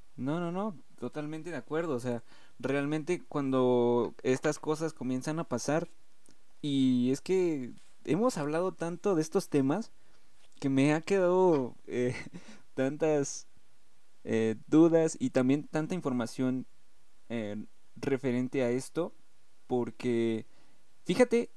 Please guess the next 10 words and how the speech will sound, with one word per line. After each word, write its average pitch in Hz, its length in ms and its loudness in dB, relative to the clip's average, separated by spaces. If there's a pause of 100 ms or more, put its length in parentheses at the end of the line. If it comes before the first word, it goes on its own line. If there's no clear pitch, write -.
(160)
tan 139 160 0
solo 214 440 2
tomando 185 400 -2
como 120 800 -2 (200)
base 135 300 0
tu 135 120 -4
ejemplo, 151 540 0 (460)
tu 120 160 2
anécdota, 123 600 0 (1800)
cómo 214 480 2